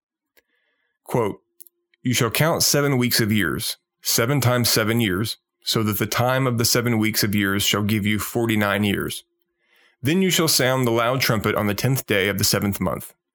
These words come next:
On the day of atonement you shall sound the trumpet throughout all of your land, and you shall consecrate the fiftieth year, and proclaim liberty throughout the land to all its inhabitants. It shall be a jubilee for you,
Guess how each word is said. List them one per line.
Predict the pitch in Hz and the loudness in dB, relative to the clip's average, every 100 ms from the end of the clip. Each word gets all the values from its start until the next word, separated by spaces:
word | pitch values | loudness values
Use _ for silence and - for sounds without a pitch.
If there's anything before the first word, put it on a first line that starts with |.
| _ _ _ _ - | _ _ _ _ -4
On | 107 | 0
the | |
day | 107 143 | 2 2
of | 127 | 2
atonement | - 170 117 - - | 0 0 0 -4 -4
you | 113 | -2
shall | - 101 | 0 2
sound | 113 107 | 0 0
the | 101 | 0
trumpet | - 101 123 127 | 0 0 -2 -4
throughout | 110 107 | -2 0
all | 80 117 | 0 0
of | 113 | 0
your | 117 | 0
land, | 107 85 80 - _ _ _ _ - | 0 -2 -4 -10 _ _ _ _ -6
and | 113 | -2
you | 113 | 0
shall | 113 | 0
consecrate | 104 - 160 156 - 107 101 | 0 0 0 0 0 -2 -2
the | - | -4
fiftieth | - 120 - 107 104 | -2 -2 0 -2 0
year, | 110 95 80 - _ _ - | 0 0 -2 -8 _ _ -10
and | 107 | -4
proclaim | 117 - 110 107 | -4 -2 0 2
liberty | 120 135 113 101 | 2 0 0 0
throughout | - 113 120 | 0 0 0
the | 117 | 0
land | 104 85 101 | 0 0 -2
to | - 87 | -2 0
all | 101 | 0
its | 104 110 | 0 0
inhabitants. | 104 101 95 - - - - _ _ _ _ _ _ - | 0 -2 -4 -6 -6 -10 -12 _ _ _ _ _ _ -6
It | 120 | 0
shall | 110 117 | 0 2
be | 123 | 0
a | 123 | 2
jubilee | 107 135 139 135 | 2 2 2 0
for | 120 113 | 0 0
you, | 101 98 - | 0 -2 -6